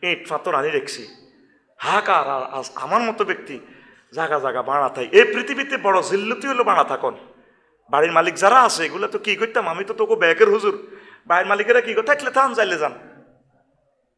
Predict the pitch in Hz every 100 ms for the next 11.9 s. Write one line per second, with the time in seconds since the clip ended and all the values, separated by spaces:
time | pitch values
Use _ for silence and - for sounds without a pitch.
0 | _ _ _ _ _ - - 175 175 202
1 | 233 220 175 226 160 156 185 214 247 254
2 | 254 247 190 160 156 151 139 139 135 143
3 | 180 170 135 - 113 - - - - -
4 | _ _ _ _ - 147 202 262 262 254
5 | 143 123 - 208 208 - - 294 - -
6 | 196 - 185 - 233 247 190 240 285 240
7 | 170 139 165 180 196 202 226 185 185 175
8 | 160 151 151 151 139 139 151 139 135 147
9 | 190 196 - 170 226 220 - - - -
10 | _ _ _ _ _ _ _ 190 440 349
11 | 349 - 392 427 427 440 349 277